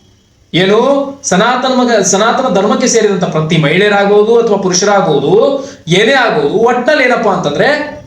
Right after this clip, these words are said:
ಅಲ್ಲಿ ನಾವು ಉದ್ಘಾಟಿಸಬಹುದು ಅಂತ ಹೇಳಿ ಹೇಳ್ತಾರೆ. ಕೇವಲ ಬಾನು ಮುಸ್ತಾಕ್ ಅವ್ರನ್ನ ಮಾತ್ರ ಅವರು ಅಲ್ಲಿ ಏನನ್ನೂ ಕೂಡ ಮಾಡ್ಲಿಕ್ಕೆ ಸಾಧ್ಯ ಇಲ್ಲ ಅಂತ ಹೇಳ್ತಾರೆ. ಅರ್ಥ ಆಯ್ತಾ? ಅಂದ್ರೆ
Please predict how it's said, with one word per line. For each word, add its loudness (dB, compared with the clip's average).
ಅಲ್ಲಿ 0
ನಾವು 2
ಉದ್ಘಾಟಿಸಬಹುದು 0
ಅಂತ -4
ಹೇಳಿ 2
ಹೇಳ್ತಾರೆ. -4
ಕೇವಲ 2
ಬಾನು 0
ಮುಸ್ತಾಕ್ 0
ಅವ್ರನ್ನ 2
ಮಾತ್ರ 0
ಅವರು -2
ಅಲ್ಲಿ -2
ಏನನ್ನೂ 0
ಕೂಡ 0
ಮಾಡ್ಲಿಕ್ಕೆ 0
ಸಾಧ್ಯ -4
ಇಲ್ಲ -2
ಅಂತ -2
ಹೇಳ್ತಾರೆ. -4
ಅರ್ಥ -4
ಆಯ್ತಾ? -2
ಅಂದ್ರೆ 0